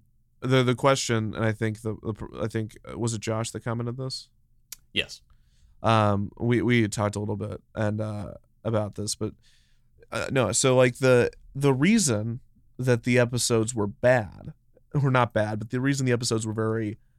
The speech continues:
Speaker 1: not well edited, which people like as kind of, which is, it's, it's, it's that magic that you can't recreate. You know what I mean? It's just that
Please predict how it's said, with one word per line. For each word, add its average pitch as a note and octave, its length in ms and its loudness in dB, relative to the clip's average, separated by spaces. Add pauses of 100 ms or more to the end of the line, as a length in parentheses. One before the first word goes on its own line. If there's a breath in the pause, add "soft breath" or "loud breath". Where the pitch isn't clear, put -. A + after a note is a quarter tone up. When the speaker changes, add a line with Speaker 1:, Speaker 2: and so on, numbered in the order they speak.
(460)
Speaker 1:
not A#2+ 340 4
well A#2 340 4
edited, G2 400 -2
which A#2+ 200 0
people F#3+ 480 0 (180)
like A#2 640 -2
as A#2+ 160 0
kind B2 260 2
of, A#2 180 -2
which B2+ 200 0
is, C#3+ 100 -4
it's, - 200 0
it's, - 340 -2 (200)
it's - 200 -4
that D#3 220 4
magic A#2+ 480 0
that - 80 -8
you F#2 100 -6
can't A#2 280 -4
recreate. A#2 640 -6 (160)
You C#3 80 -4
know C3+ 60 2
what C#3 80 0
I C#3+ 60 0
mean? D3+ 280 -2 (840)
It's B2 180 0
just B2 220 -2
that A2 340 2